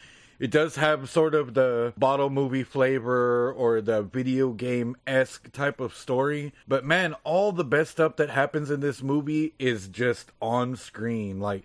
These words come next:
there's a lot to think about. I think it could have been a little less hairy. There is a lot going on for the runtime. But the spooks that are on,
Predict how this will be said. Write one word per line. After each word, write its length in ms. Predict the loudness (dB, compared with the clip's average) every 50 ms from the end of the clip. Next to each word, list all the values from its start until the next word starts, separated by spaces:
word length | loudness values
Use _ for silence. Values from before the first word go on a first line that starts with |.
| _ _ 2
there's 260 | 2 2 2 2 2
a 40 | 2
lot 200 | 2 2 0 -4
to 40 |
think 240 | -4 -2 -2 0 0
about. 460 | -2 0 2 2 2 2 2 -2 -4 -8 _ -2
I 100 | 0 0
think 240 | 2 2 0 0 0
it 120 | -4 -2
could 120 | 0 0 2
have 140 | 2 2 0
been 160 | 0 2 2
a 180 | 0 0 -2 -6 -12 -14
little 800 | -10 -8 0 2 2 4 4 4 2 2 2 2 0 -2 -4 -8 -10
less 460 | -4 0 2 2 2 0 -4 -10 -16 -18 -20 _
hairy. 560 | -4 0 2 2 4 2 0 -2 -4 -4 -2
There 220 | 0 2 2 2
is 140 | 2 0 0
a 60 | 0
lot 240 | 2 2 0 0 0
going 240 | 0 0 0 0 -2
on 200 | -2 -2 -4 -4
for 140 | -8 -8 -6
the 100 | -6 -4
runtime. 520 | -2 -4 -4 -4 -6 -10 -10 -10 -12 -14 -6 -2
But 260 | 0 0 0 0 -4 _ _ -4
the 140 | 0 0 0
spooks 560 | 0 -2 -4 0 2 2 2 0 -4 -14 -12
that 220 | -2 0 0 2 2
are 100 | 2 2
on, 280 | 2 0 0 -2 -4